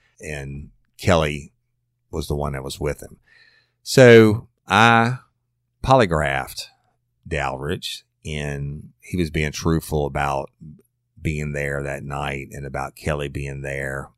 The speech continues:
and about him shooting Dorsey during the, the course of the robbery. So Kevin and Bart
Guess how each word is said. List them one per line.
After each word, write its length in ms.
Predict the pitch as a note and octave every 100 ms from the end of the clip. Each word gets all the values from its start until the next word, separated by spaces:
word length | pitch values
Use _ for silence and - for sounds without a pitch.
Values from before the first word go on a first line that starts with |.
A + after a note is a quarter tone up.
| -
and 580 | C#2+ C#2 C2+ C2+ C2+ C#2 _
about 240 | E2 D#2+ D2+
him 140 | E2+
shooting 440 | - F2+ D#2+ D2+
Dorsey 600 | D2+ E2+ E2+ - D#2 D2 _ _ _ _ _ -
during 400 | E2+ E2 D#2+ D2+
the, 260 | D2 D2+ -
the 120 | D2
course 360 | - D2+ -
of 60 | C#2+
the 80 | C#2
robbery. 540 | C2+ C2 C2 C2 - _ _ _ _ _
So 540 | - F#2 E2+ E2+ D#2+ _ _ _ _ _ _ _ _ _ _ _
Kevin 600 | - A#2+ A2 A2 A2 G#2 G2
and 160 | F2
Bart 440 | D#2+ D2+ D2 D#2+